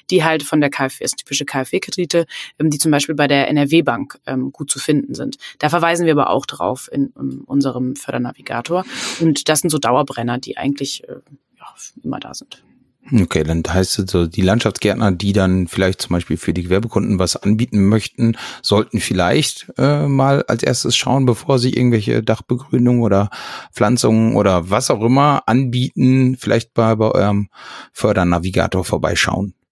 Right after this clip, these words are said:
Speaker 1: Genau, den updaten wir so auch so einmal im Monat. Also der ist jetzt nicht
Speaker 2: Oh.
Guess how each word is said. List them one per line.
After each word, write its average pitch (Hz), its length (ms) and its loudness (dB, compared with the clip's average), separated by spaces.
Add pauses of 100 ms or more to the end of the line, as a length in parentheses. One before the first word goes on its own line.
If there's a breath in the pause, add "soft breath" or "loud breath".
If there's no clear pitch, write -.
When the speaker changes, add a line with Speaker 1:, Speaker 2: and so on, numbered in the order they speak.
(260)
Speaker 1:
Genau, 160 240 0
den 185 180 -2
updaten 202 400 0
wir 185 80 0
so 156 140 0
auch - 80 -4
so - 140 -4
einmal 180 260 0
im 160 80 -2
Monat. 190 340 2
Also 156 140 0
der 160 100 0
ist 175 80 -4
jetzt 170 180 -4
nicht 175 200 -8
Speaker 2:
Oh. - 20 -20